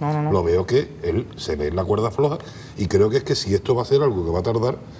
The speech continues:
Speaker 2: es sencillamente porque algo que quizás se montó con mucha dificultad no se desmonta tampoco tan fácilmente. Y aquí vamos a, vamos a llamar, no le vamos a llamar las cosas por su nombre porque si no, di-, me, igual, igual después fuera hay alguien que me riñe.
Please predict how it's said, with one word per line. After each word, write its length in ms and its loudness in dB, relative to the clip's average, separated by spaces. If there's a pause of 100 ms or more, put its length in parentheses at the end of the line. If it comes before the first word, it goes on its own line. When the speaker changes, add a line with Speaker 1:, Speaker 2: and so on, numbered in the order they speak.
(120)
Speaker 2:
es 100 0
sencillamente 500 2
porque 340 -2
algo 320 2
que 120 0
quizás 440 -4
se 120 -2
montó 340 -4
con 120 2
mucha 240 0
dificultad 560 0 (720)
no 160 4
se 140 2
desmonta 360 2
tampoco 320 0
tan 120 0
fácilmente. 600 -2 (1400)
Y 60 -10
aquí 200 -8
vamos 300 0
a, 40 -8 (300)
vamos 180 2
a 20 4
llamar, 220 2
no 240 2
le 80 4
vamos 240 2
a 20 0
llamar 140 0
las 100 -2
cosas 160 -2
por 100 0
su 120 0
nombre 200 2
porque 200 2
si 60 -4
no, 200 0
di-, 320 0
me, 180 -2 (460)
igual, 340 0
igual 220 2
después 260 0
fuera 160 0
hay 120 0
alguien 200 -2
que 100 -2
me 100 0
riñe. 260 -6